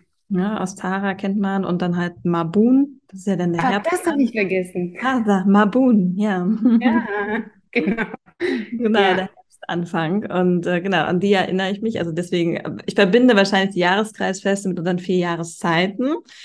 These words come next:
Speaker 1: die, die ja
Speaker 2: Mhm.
Speaker 1: auch widerspiegeln, ne? Ostara ist der Frühlingsanfang, Mabun ist der Herbstanfang, aber dann gibt es ja, wie du sagst, noch dazwischen noch viel, viel mehr, viel, viel mehr, was wir gar nicht, äh, vielleicht auch wahrnehmen. Und das ist vielleicht auch das Spannende, weil für uns, wir kennen halt vier Jahreszeiten.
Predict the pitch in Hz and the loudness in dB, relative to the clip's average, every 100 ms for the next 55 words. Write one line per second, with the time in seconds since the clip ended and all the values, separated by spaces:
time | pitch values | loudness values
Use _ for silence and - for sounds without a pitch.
0 | 233 - 214 208 185 160 175 202 220 226 | -16 -4 2 4 4 4 0 2 4 2
1 | - 233 247 269 233 214 175 - 190 190 | 0 -2 -2 0 -2 -4 -6 -4 -4 -2
2 | 180 180 165 - 214 220 226 - 190 190 | -4 -6 -10 -2 0 2 0 -2 -2 -2
3 | 202 196 190 185 175 185 170 170 180 196 | -2 -2 0 -2 -2 -2 -2 -4 -4 -4
4 | - 180 180 180 165 180 175 170 170 185 | -4 -6 -4 -4 -2 -2 -2 -4 -8 -4
5 | 185 175 170 170 170 180 175 160 - 240 | -2 -2 -2 -4 -4 -8 -8 -10 0 0
6 | 247 185 180 - - - _ - 202 196 | 2 0 0 -4 -20 -20 _ 0 2 2
7 | 202 - - - - 190 190 175 185 208 | 0 -10 -20 -8 0 0 2 2 4 4
8 | 170 - - - - _ 202 190 185 185 | 4 0 -6 -18 -20 _ -6 -4 0 2
9 | 180 170 170 202 170 175 185 180 180 - | 2 0 0 -2 0 -2 0 -2 -8 -18
10 | - - - - 190 185 185 180 165 160 | -20 -20 -10 -2 0 2 0 0 -4 0
11 | 170 196 240 185 170 175 185 202 185 175 | 2 4 4 2 0 0 -2 -4 -6 -4
12 | 175 175 180 190 220 202 170 175 156 - | -4 -4 -2 2 4 4 2 0 -2 -6
13 | - - 196 247 - - 208 214 202 190 | -6 0 2 2 -2 0 0 2 0 0
14 | 180 - 175 - 160 165 165 - - - | -4 -2 -2 -2 -4 -6 -8 -8 -8 -8
15 | 180 180 | -8 -10